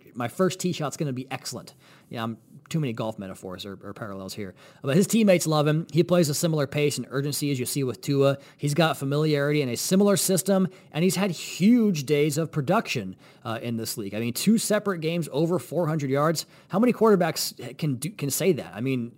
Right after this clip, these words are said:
the top guys can multiple times, but not a lot of quarterbacks f-, kicking around out there that have multiple days over four hundred yards.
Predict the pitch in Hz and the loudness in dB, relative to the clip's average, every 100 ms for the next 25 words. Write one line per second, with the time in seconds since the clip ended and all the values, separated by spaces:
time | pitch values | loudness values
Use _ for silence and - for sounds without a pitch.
0 | - - - - 123 139 156 131 110 107 | -20 -20 -20 -8 -4 0 0 0 -4 -6
1 | - 110 117 120 131 - - 113 117 131 | -8 -8 -6 -6 -6 -10 -10 -8 -6 -4
2 | 123 - - - - 165 254 262 - 233 | -4 -4 -18 -20 -4 2 4 2 4 4
3 | 214 202 - - - 214 220 190 180 170 | 6 4 0 -8 0 2 2 0 0 0
4 | 139 139 131 123 147 120 143 156 - 147 | 0 -2 -4 -2 -2 0 -2 -2 -2 -4
5 | 131 139 131 117 135 123 - 131 127 131 | -2 -2 -2 -4 -6 -6 -6 -6 -4 -4
6 | 113 123 131 131 | -4 -2 0 -2